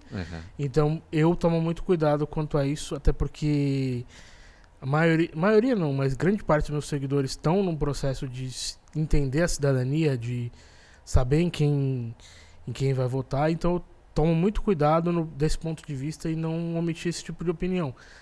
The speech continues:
Speaker 2: É claro que, obviamente, tenho as minhas opiniões políticas, mas eu acho que não sou eu que vou, que vou f-, criar a, a
Speaker 1: Dou-,
Speaker 2: opinião política nas
Speaker 1: doutrinar,
Speaker 2: pessoas,
Speaker 1: né?
Speaker 2: nas pessoas que estão me seguindo.
Speaker 1: Uhum.
Speaker 2: Esse não,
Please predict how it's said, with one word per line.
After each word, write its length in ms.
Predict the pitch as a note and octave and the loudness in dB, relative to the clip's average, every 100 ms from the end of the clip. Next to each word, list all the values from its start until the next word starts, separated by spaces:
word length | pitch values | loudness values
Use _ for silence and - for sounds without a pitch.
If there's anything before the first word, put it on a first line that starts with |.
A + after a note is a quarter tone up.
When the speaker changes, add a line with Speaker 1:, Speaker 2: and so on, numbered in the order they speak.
| - | -14
Speaker 2:
É 80 | C3 | -10
claro 400 | - D#3+ A3 G#3+ | 2 4 6 4
que, 120 | - | 4
obviamente, 460 | D#3 D3 D3 D#3 - | 2 2 0 -2 -4
tenho 460 | D#3 D#3 D3 C3+ A#2 | -2 0 -2 -4 -6
as 100 | C3+ | -6
minhas 220 | C#3 C3+ | -4 -4
opiniões 380 | C#3 C#3+ C#3 C3+ | -6 -6 -6 -6
políticas, 440 | - E3 - D3+ | -6 -6 -4 -4
mas 220 | D#3 D3 | -2 0
eu 80 | D#3+ | 2
acho 160 | D#3+ - | 0 -2
que 120 | F3 | -2
não 200 | F3 G3+ | 0 0
sou 280 | A3+ - D#3 | 0 0 2
eu 200 | D#3 G#3 - - - - - - | 2 0 -6 -20 -20 -20 -20 -20
que 160 | - E3+ | -6 -4
vou, 1500 | B2 C3+ D3+ D3 D3+ D3 D3 C#3+ C#3+ C#3 C3+ C3 B2 A#2 - - - - - | -2 0 0 2 0 0 0 -2 -2 -2 -2 -2 -6 -8 -14 -20 -20 -20 -20
que 140 | - E3+ | -6 -2
vou 140 | D#3+ | 0
f-, 180 | E3 - | 0 -6
criar 640 | - G#3 F#3 D#3 E3+ F3 - | 0 2 4 2 0 -4 -6
a, 800 | C#3 D3 D3 C3+ B2+ A#2+ A2+ A2+ - - | -2 2 2 0 -4 -6 -6 -8 -12 -6
a 20 | |
Speaker 1:
Dou-, 180 | A#2 C#3 | 0 4
Speaker 2:
opinião 320 | E3 E3+ F3+ | 4 4 2
política 440 | E3+ D3+ D#3 - E3 | 2 0 0 -2 2
nas 100 | C3 | 4
Speaker 1:
doutrinar, 220 | C3+ E3 D3 A2+ G#2+ | 4 4 4 4 2
Speaker 2:
pessoas, 80 | |
Speaker 1:
né? 40 | G2+ | 0
Speaker 2:
nas 160 | - A#2+ | 0 -2
pessoas 400 | E3 - E3 - | -4 -2 -4 -4
que 80 | |
estão 200 | D#3+ - | -8 -4
me 100 | E3+ | -4
seguindo. 440 | E3 G#3 E3+ C3+ A2+ - | -4 -6 -6 -8 -8 -8
Speaker 1:
Uhum. 160 | A#2 F#2 G2+ | -6 -6 -6
Speaker 2:
Esse 220 | C3 - | -6 -2
não, 180 | E3 | -2